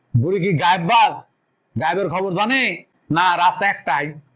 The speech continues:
<laughs> ওই একটা রাস্তায় কাটা দেয়। এখানে রাস্তাটা হইলো বৈতরণী,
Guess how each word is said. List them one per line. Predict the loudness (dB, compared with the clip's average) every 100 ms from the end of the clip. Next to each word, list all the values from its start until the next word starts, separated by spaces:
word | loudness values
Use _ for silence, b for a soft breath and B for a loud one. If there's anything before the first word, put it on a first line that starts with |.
| _ -4
<laughs> | -4 -4 -12 -12 -16 -14 -16 _ _ _ _ -14 -12 -4
ওই | 0 2
একটা | 0 -2 -4 -2 0
রাস্তায় | 0 -2 -2 0 0 -2 -12 _ _ _ -8
কাটা | -6 -4 -6
দেয়। | -4 -6 -8 _ -6
এখানে | -2 0 0
রাস্তাটা | 2 0 0 -4 -2 -2
হইলো | -2 -2
বৈতরণী, | -2 -2 0 -2 -2 -2 -4